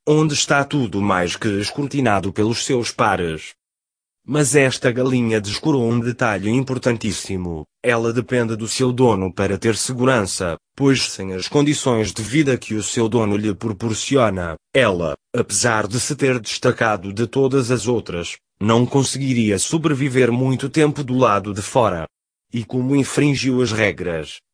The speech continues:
teve que sofrer uma penalização e perdeu as suas asas,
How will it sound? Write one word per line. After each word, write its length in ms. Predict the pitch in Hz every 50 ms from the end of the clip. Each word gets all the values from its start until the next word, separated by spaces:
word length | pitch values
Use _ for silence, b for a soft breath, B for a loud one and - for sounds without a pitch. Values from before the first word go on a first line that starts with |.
| _
teve 320 | - 131 131 117 92 101 101
que 120 | - 113
sofrer 560 | 101 - - 110 - - - 147 143 131 120
uma 160 | 120 117 117
penalização 920 | 107 110 127 139 139 131 131 131 127 113 117 127 - - 131 117 110 110 110
e 80 | 110
perdeu 480 | 104 - 123 113 101 123 117 107 101 107
as 100 | 110 -
suas 380 | - - 127 120 113 110 90 117
asas, 560 | 107 98 85 76 80 73 71 71 - -